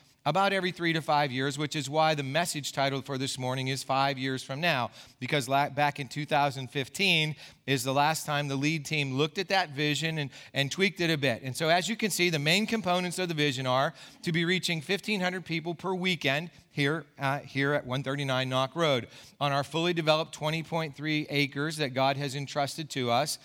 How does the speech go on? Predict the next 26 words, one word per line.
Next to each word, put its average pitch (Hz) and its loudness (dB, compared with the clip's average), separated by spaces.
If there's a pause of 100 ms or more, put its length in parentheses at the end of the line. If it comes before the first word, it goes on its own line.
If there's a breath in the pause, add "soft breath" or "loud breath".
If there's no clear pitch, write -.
(300 loud breath)
uh, 151 4
to 156 -4
plant 202 0
a 147 -2
church 156 -2
in 151 0
our 135 2
region 143 2 (220 loud breath)
once 147 0
a 208 -4
year 135 2
and 139 0
to 139 2
help 156 2
develop 143 2
five 151 2
other 170 0
churches. 131 -4
So 156 0
those 208 2
are 208 4
the 170 4 (260 loud breath)
components 165 0
by 156 2
twenty 214 0
twenty. 156 -2